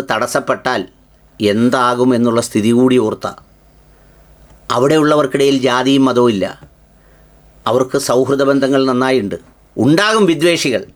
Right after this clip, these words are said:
വായ്നോക്കികൾ, അതെവിടെ ഉണ്ടാവും. അവരിൽ ചിലരൊക്കെ അവിടെ ഇരുന്നു കൊണ്ട് ഒളിച്ചും പാത്തുമൊക്കെ എഴുതുകയും ചെയ്യും. എന്നാലും ഈ പറഞ്ഞതിൽ സാമാന്യേന നമ്മളെക്കാൾ ആ വ്യത്യാസമുണ്ട്.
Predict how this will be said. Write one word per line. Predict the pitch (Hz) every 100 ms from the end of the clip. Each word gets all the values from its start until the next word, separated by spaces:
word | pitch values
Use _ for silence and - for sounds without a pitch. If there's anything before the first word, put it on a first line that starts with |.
| _ -
വായ്നോക്കികൾ, | 131 151 147 135 113 92
അതെവിടെ | 92 117 127 135
ഉണ്ടാവും. | 110 98 87 - - - - - - -
അവരിൽ | 120 151 151
ചിലരൊക്കെ | 143 156 180 190 190
അവിടെ | 170
ഇരുന്നു | 156 165
കൊണ്ട് | 170 160
ഒളിച്ചും | 139 139 - 165
പാത്തുമൊക്കെ | 147 143 160 143 156 139
എഴുതുകയും | 127 151 156 151
ചെയ്യും. | 117 90 85 - _ _ _ -
എന്നാലും | 110 113 143 151 135 98 _ _ _ _ _ _
ഈ | 127 123 127
പറഞ്ഞതിൽ | 120 127 143 143 139 - -
സാമാന്യേന | 120 127 170 190 185 175 139 - _ 123
നമ്മളെക്കാൾ | 127 139 135 139 127
ആ | 127
വ്യത്യാസമുണ്ട്. | 123 120 117 117 85